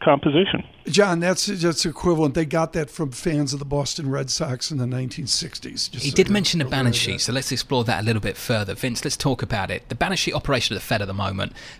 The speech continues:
Speaker 3: building up some big purchases of T-bills and arguably set to unwind some of that, or at least stop it later this year. How do they go about communicating that?
Speaker 1: Uh, so I think that, um, they have a problem in terms of the repo market,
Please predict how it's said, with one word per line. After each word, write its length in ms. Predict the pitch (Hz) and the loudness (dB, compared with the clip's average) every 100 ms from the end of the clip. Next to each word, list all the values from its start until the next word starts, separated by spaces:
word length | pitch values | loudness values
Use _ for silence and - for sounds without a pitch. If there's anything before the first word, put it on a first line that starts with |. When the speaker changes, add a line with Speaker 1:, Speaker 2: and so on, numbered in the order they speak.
| - | -4
Speaker 3:
building 300 | 165 165 156 | 0 2 2
up 120 | 135 120 | 0 0
some 140 | 123 | 0
big 180 | 156 143 | 0 0
purchases 380 | 147 127 - 110 | 0 0 -2 -2
of 100 | - | 0
T-bills 560 | 123 110 113 104 101 | 2 2 0 0 0
and 80 | 127 | 0
arguably 400 | 160 196 139 123 | 2 0 2 2
set 300 | - 156 - | 2 -2 -2
to 260 | - 127 107 - - - | 0 2 0 -6 -12 -2
unwind 360 | 143 151 165 | 0 2 2
some 220 | - 120 95 | 2 0 0
of 60 | |
that, 240 | 92 101 - - | 0 -2 -4 -6
or 120 | 135 | -2
at 60 | 135 | 0
least 220 | 143 - | 2 0
stop 340 | - 165 - | 0 -2 -2
it 180 | 110 90 - - | -2 -4 -6 -12
later 300 | 120 120 - | -4 -2 0
this 240 | 117 107 - | 0 0 0
year. 280 | 107 92 - | 0 -2 -6
How 160 | - 185 | -4 0
do 100 | 202 | 0
they 80 | |
go 140 | 175 156 | 0 -2
about 240 | 131 127 | 0 -4
communicating 640 | - 123 113 - 98 - 95 | 0 2 2 2 -2 -2 -2
that? 200 | 92 - - - - - - - - - - - | -4 -6 -12 -20 -20 -20 -20 -20 -20 -20 -18 -2
Speaker 1:
Uh, 220 | 156 165 165 | 6 6 8
so 180 | 214 190 | 8 10
I 160 | 185 180 | 10 8
think 260 | 202 196 185 - | 6 4 2 0
that, 560 | 165 160 156 - - - | 6 10 10 8 2 4
um, 500 | 135 135 131 127 127 _ - _ - _ - - - _ _ _ | 8 8 8 6 2 _ -20 _ -20 _ -20 -20 -20 _ _ _
they 100 | 151 | 2
have 200 | 135 147 | 6 8
a 60 | 127 | 6
problem 600 | - - 135 151 170 156 | 4 4 6 8 10 10
in 100 | 139 | 8
terms 320 | - 143 131 139 | 6 6 6 6
of 80 | |
the 60 | 120 | 6
repo 380 | 117 139 156 143 | 6 6 6 6
market, 480 | 135 139 170 190 | 6 4 2 0